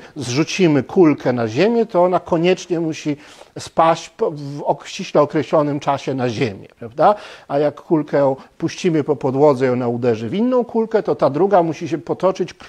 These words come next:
z odpowiednią prędkością, ani mniejszą, ani większą. Nie ma tu miejsca na przypadek, na dowolność, na niedoskonałość.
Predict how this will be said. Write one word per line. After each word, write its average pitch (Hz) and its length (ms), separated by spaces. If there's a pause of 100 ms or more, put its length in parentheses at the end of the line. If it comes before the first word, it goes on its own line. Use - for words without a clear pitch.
z - 160
odpowiednią 156 680
prędkością, 165 640
ani 160 240
mniejszą, 156 480
ani 131 220
większą. 202 400 (280)
Nie 196 140
ma 185 120
tu 170 140
miejsca 160 400
na 127 120
przypadek, 131 680
na 120 140
dowolność, 143 640 (300)
na 139 100
niedoskonałość. 147 1000